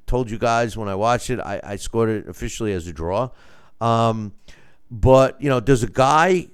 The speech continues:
first of all, the fight was a novelty fight. There was no title on the line, which, thank God, right?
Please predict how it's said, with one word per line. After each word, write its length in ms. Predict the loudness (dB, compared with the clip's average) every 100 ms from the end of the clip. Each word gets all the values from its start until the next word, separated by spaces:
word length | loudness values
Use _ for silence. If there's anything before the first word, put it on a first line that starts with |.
| -20 -20 -12 4
first 240 | 6 6
of 60 | 4
all, 100 | 2
the 80 |
fight 320 | 2 2 4 2
was 140 | -2
a 60 | 0
novelty 440 | 2 0 -2 -8
fight. 320 | -8 -8 -10 -16 -20 -20 -20 -2
There 100 | 0
was 140 | 2
no 120 | 4 6
title 440 | 6 6 4 0
on 100 | -4
the 80 | -4
line, 400 | -6 -6 -8 -6
which, 380 | -4 -2 -4 -6
thank 220 | -6 -4
God, 340 | -2 -2 -4
right? 300 | -4 -4 -6